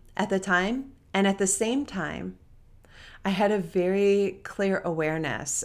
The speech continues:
that if it hadn't just disappeared, I would have held onto that stone forever. And what it taught me in that experience was that, um, the gift, the reason it came into my life was complete.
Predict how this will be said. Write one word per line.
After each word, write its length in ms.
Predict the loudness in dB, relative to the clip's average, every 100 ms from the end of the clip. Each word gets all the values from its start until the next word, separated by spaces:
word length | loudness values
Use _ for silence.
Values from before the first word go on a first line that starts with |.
| -4
that 640 | -4 0 2 4 2 0 -14 -20 -18 0
if 100 | 4
it 120 | 4
hadn't 440 | 4 0 0 0 0
just 300 | 0 -2 -4
disappeared, 760 | -2 -4 -2 0 2 0 -6 -18 -20 -20 -4 2
I 100 | 4
would 120 | 4
have 100 | 2
held 220 | 0 2
onto 260 | 2 2 -2
that 180 | -2
stone 280 | -4 -2 -4
forever. 580 | -2 -2 -2 -4 -8 -10 -20 _ -20 -20 -20 -2
And 380 | 4 6 6 4
what 200 | 4 4
it 140 | 4 0
taught 400 | -4 -2 -2 -2
me 400 | -4 -4 -8 -12 -20 -20 _ -2
in 200 | 2 4
that 220 | 4 4
experience 540 | 2 -2 -2 -2 -4 -4
was 200 | -4 -2
that, 460 | -2 2 2 2 -10 -20 -20 -20 -4
um, 540 | -2 0 -2 -4 -8 -14 -20 -2
the 80 | -2
gift, 680 | 2 2 4 2 -6 -18 -20 -20 -14
the 140 | -4 -2
reason 540 | 0 4 4 4 0
it 120 | -2 -6
came 240 | -4 -2
into 240 | -2 -2
my 120 | -4 -2
life 480 | 0 0 -2 -10 -20 -6
was 200 | 0 0
complete. 680 | 0 -4 -4 -8 -8 -18 -20